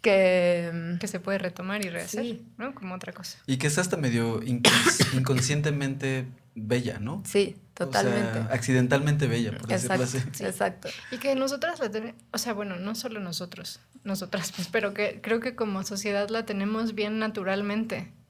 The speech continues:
Speaker 2: dentro. Entonces, cuando
Speaker 3: Claro.
Speaker 2: empiezas a ir por ahí, eh, solo fluye, porque es algo que has visto desde, desde niño, ¿no? O sea, que está junto a ti todo el tiempo.
Speaker 3: Claro.
Speaker 2: Pero recién hicimos un proyecto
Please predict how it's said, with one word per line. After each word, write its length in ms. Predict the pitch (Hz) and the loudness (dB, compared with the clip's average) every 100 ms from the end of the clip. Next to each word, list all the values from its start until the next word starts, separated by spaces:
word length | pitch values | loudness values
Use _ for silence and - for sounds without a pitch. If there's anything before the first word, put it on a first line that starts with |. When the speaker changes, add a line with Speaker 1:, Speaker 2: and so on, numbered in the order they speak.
| _ | _
Speaker 2:
dentro. 480 | 208 196 185 - - - - - - | -8 -4 -4 -6 -8 -14 -18 -18 -4
Entonces, 340 | 226 254 262 262 | 0 2 0 2
cuando 220 | 226 208 | 2 4
Speaker 3:
Claro. 160 | 233 | 4
Speaker 2:
empiezas 240 | 240 262 247 | 4 2 2
a 60 | |
ir 120 | 240 233 | 0 4
por 140 | 277 | 4
ahí, 320 | 262 277 330 - - - _ | 6 2 -2 -10 -20 -20 _
eh, 400 | - 185 180 - _ | -16 -12 -12 -12 _
solo 380 | - 254 247 240 | 0 2 4 2
fluye, 400 | 240 262 381 349 | 0 0 2 2
porque 220 | 226 233 | 0 0
es 80 | 254 | -2
algo 200 | 262 262 | -4 -4
que 100 | 254 | -4
has 120 | 233 | -6
visto 260 | 233 220 233 | -8 -6 -4
desde, 520 | 214 202 202 185 196 - | -4 -4 -6 -8 -10 -8
desde 240 | 196 196 | -6 -4
niño, 360 | 190 233 277 202 | -2 -2 -2 -4
¿no? 220 | 190 285 | -4 -4
O 60 | 269 | -4
sea, 160 | 226 | -4
que 100 | 220 | -4
está 220 | 208 - 202 | -4 -2 0
junto 240 | 233 226 | 0 0
a 60 | 214 | -2
ti 140 | 220 | -4
todo 160 | 220 208 | -4 -4
el 100 | 202 | -4
tiempo. 420 | 214 220 214 196 190 - - | -4 -4 -6 -10 -12 -18 -14
Speaker 3:
Claro. 320 | - 113 113 113 - - | -6 -4 -4 -10 -10 -10
Speaker 2:
Pero 180 | 214 | -6
recién 300 | 233 240 262 | -4 -2 -2
hicimos 340 | 262 262 254 247 | -2 -2 -4 -2
un 100 | 247 | -2
proyecto 520 | 247 233 226 226 240 | -2 -2 -2 -4 -6